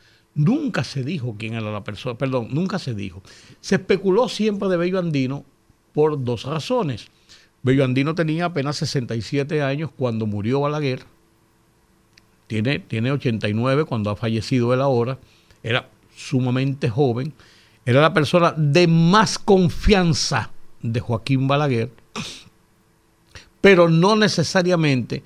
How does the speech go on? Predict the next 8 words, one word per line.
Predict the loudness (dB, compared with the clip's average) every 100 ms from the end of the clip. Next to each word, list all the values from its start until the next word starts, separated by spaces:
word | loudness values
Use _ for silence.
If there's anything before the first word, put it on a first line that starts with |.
| _ _ _ _
depositario | 0 0 2 -2 -2 2 4 4 2 -2 -8 _ _ _ _
de | 0 2 4 4
ese | 2 0 -4 -2
documento. | -2 -2 -4 -4 -8 -14 -20 -20 _ _ -4
Déjame | 4 6 6
explicarte | 2 0 -4 -4 -4
lo | -8
siguiente. | -8 -10 -12 -16 -20